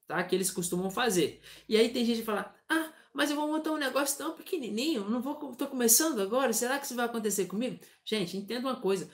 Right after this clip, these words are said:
sua batataria vai crescer. Se você trabalhar, cara, você vai fazer esse negócio crescer, esse trem vai andar.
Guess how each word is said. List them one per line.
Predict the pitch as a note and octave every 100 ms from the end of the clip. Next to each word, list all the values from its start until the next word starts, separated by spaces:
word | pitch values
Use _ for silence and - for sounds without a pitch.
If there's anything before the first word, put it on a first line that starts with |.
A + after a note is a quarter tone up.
| -
sua | - F3
batataria | G3 G3+ F3+ G3+
vai | G#3
crescer. | G#3 B3+ - E3 F3+
Se | -
você | E3+ E3+
trabalhar, | A3 A#3+ C4 G#3 C#3
cara, | - A3+ D#3+ A#2+
você | F3+ F#3 - G#3 A3+ B3 -
vai | E3 D#3 D#3+ F3+
fazer | G3+ - F3+ F3
esse | F3
negócio | G3+ F3+ F#3
crescer, | A3+ A#3+ A3
esse | G3+ G3+
trem | G3 A3
vai | G3 A3+
andar. | D4+ D#4+ E4 - - -